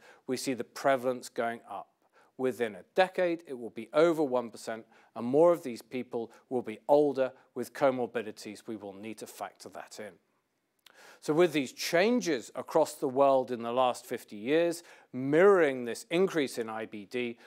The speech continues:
we can start to think more carefully about what causes inflammatory bowel disease. This triad of genes, environment, and the microbiome seems to be essential. Our environment is very different from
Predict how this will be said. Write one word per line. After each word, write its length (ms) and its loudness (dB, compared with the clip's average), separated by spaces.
we 120 2
can 200 -2
start 500 2
to 120 -6
think 480 -2
more 240 2
carefully 540 0
about 420 -4
what 320 -4
causes 640 -2
inflammatory 640 -12
bowel 220 -8
disease. 560 -18
This 320 0
triad 720 2
of 240 0
genes, 480 2
environment, 760 4
and 100 -8
the 60 -4
microbiome 840 0
seems 540 -4
to 100 -14
be 120 -8
essential. 680 -14
Our 240 8
environment 500 6
is 140 -2
very 300 6
different 600 2
from 320 4